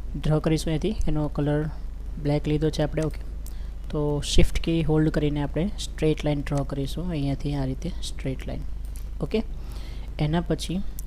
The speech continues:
ઉપરથી, શરૂઆત આપણે ઉપરથી કર્યું છે. ઓકે, અને છોડ્યું છે એન્ડ.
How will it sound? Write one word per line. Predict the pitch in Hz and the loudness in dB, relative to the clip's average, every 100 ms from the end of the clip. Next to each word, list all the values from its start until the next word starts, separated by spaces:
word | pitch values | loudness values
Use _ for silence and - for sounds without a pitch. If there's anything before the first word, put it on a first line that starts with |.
| - | -4
ઉપરથી, | 165 151 180 156 - 147 - | -2 0 2 2 0 -2 -2
શરૂઆત | - 160 165 | 0 2 2
આપણે | 156 165 | 2 2
ઉપરથી | 160 - 170 190 | 2 2 4 4
કર્યું | 190 156 156 | 4 4 2
છે. | - 156 226 - | 0 -2 -2 -4
ઓકે, | 269 190 | -2 0
અને | 202 170 | 0 -2
છોડ્યું | - - 170 156 156 | -4 -2 2 2 2
છે | 160 - | 0 0
એન્ડ. | 151 143 | 0 0